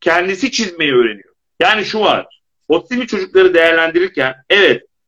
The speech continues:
bütün dünyada böyle. Her şey otizm. Her şey otizm. Yani şu var, bilişsel süreçler unutuldu. Kimse kognitif şeylerin farkında değil. Kognitif soru-, süreçler yedi yaşında, sekiz yaşında okula geldiğin zaman önüne geliyor. Ama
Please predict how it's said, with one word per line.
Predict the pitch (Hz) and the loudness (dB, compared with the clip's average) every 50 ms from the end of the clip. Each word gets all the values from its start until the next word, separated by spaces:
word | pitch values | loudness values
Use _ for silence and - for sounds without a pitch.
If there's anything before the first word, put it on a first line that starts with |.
| _ _ _ _ _ _ _ _ _ - | _ _ _ _ _ _ _ _ _ -14
bütün | 160 165 - - 233 220 | -4 0 2 2 2 0
dünyada | 196 185 175 175 170 165 160 165 151 | 0 0 0 2 2 2 2 2 2
böyle. | 143 131 117 110 101 - - - | 2 2 2 0 -4 -8 -4 -2
Her | - 330 330 285 226 | 2 2 2 2 2
şey | - - 240 | 0 0 2
otizm. | 202 175 175 - 143 139 143 - _ _ _ _ _ _ | 2 2 2 -2 -8 -14 -14 -20 _ _ _ _ _ _
Her | - - 233 277 262 247 | -4 -2 0 2 2 0
şey | 240 - 233 214 | 0 -4 -4 -4
otizm. | 202 185 175 165 143 127 117 104 - _ _ _ _ _ _ _ _ _ - | -4 -4 -6 -8 -14 -16 -18 -20 -20 _ _ _ _ _ _ _ _ _ -2
Yani | 170 180 190 185 180 156 139 _ _ | 0 0 0 0 -2 -4 -8 _ _
şu | - 214 | -6 -2
var, | 202 151 120 - - - | 0 0 0 -2 -4 -4
bilişsel | 196 240 269 247 247 - - 175 165 | -2 0 0 -2 -2 -2 0 0 0
süreçler | 165 - 247 214 190 180 - 226 214 | -2 -2 0 0 0 0 0 0 0
unutuldu. | 185 180 165 156 - 165 143 127 110 120 - - - _ _ _ _ _ | 0 0 -2 -4 -4 -6 -6 -4 -4 -6 -6 -6 -10 _ _ _ _ _
Kimse | - - 285 254 220 - - 220 208 - | -4 -2 -2 -2 -2 -2 -2 -4 -2 2
kognitif | - 381 370 - - - 254 - | 2 2 2 0 -4 -10 -10 -4
şeylerin | - - 175 165 170 175 180 | -2 -2 0 0 0 -2 -2
farkında | 180 165 160 160 156 - 175 165 147 - | 0 0 0 0 0 -4 -6 -6 -8 -10
değil. | - - | -10 -6
Kognitif | - 196 214 226 226 196 190 - - _ _ _ _ - | -4 -4 -4 -4 -4 -8 -8 -10 -10 _ _ _ _ -6
soru-, | 202 202 180 160 | -4 -4 -4 -4
süreçler | - - _ - 190 165 151 143 139 - 185 196 202 - - - _ _ _ _ _ _ - | -8 -8 _ 0 0 2 0 0 0 0 -2 -2 -2 -6 -12 -20 _ _ _ _ _ _ -2
yedi | 208 233 226 220 202 | 0 0 2 2 0
yaşında, | 170 135 - 160 190 196 | 0 0 -2 -2 -2 -2
sekiz | 185 - 196 185 214 190 165 | 0 0 -2 -2 -2 -4 -6
yaşında | 147 143 139 143 170 190 190 190 - | -6 -6 -6 -4 -2 0 0 0 0
okula | 180 175 185 208 190 185 | -2 -2 0 0 0 2
geldiğin | 180 202 196 190 185 180 165 170 170 | 2 2 2 0 0 -2 -4 -6 -4
zaman | 151 151 143 139 127 117 117 - - | -2 -2 0 0 0 -2 -4 -6 -8
önüne | 131 131 123 120 117 | -8 -6 -4 -6 -6
geliyor. | 107 101 - - | -8 -10 -10 -4
Ama | - 165 185 190 180 139 - - | -4 -2 0 0 0 0 -2 -4